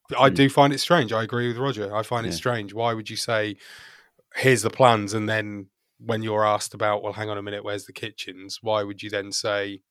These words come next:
Speaker 1: "Oh, well, it might change and we might put kitchens in there yet, we don't know"?
Speaker 2: Yeah. Yeah. I have to be honest, I didn't, I don't think I even thought about kitchens when I looked at the plans.
Speaker 1: I'm too
Speaker 2: So
Speaker 1: busy
Speaker 2: whether,
Speaker 1: thinking
Speaker 2: whether
Speaker 1: about the Dean Pier corridor, weren't
Speaker 2: Well,
Speaker 1: you?
Speaker 2: exactly, yeah, that's more imp-, <laughs> way more important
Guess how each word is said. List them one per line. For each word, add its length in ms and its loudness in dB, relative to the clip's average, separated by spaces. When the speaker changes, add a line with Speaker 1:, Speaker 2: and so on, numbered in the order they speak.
Speaker 1:
"Oh, 120 4
well, 160 4
it 80 -4
might 180 -2
change 400 -4
and 100 -8
we 80 -8
might 260 -2
put 200 -8
kitchens 400 -12
in 120 -8
there 140 -8
yet, 220 -6
we 80 -8
don't 220 -6
know"? 200 -10
Speaker 2:
Yeah. 240 -6
Yeah. 200 -8
I 80 -6
have 120 -8
to 80 2
be 80 8
honest, 260 2
I 60 0
didn't, 280 -2
I 80 -8
don't 220 0
think 160 -8
I 60 -2
even 240 -4
thought 200 2
about 240 -6
kitchens 380 -8
when 80 -14
I 40 -10
looked 180 -12
at 40 -12
the 60 -14
plans. 340 -12
Speaker 1:
I'm 100 -2
too 160 4
Speaker 2:
So 60 4
Speaker 1:
busy 100 2
Speaker 2:
whether, 140 0
Speaker 1:
thinking 100 0
Speaker 2:
whether 140 2
Speaker 1:
about 200 0
the 60 -8
Dean 240 -4
Pier 180 -4
corridor, 360 0
weren't 120 -4
Speaker 2:
Well, 140 6
Speaker 1:
you? 60 8
Speaker 2:
exactly, 460 4
yeah, 180 2
that's 260 0
more 120 2
imp-, 120 -6
<laughs> 460 -8
way 160 6
more 140 4
important 220 -4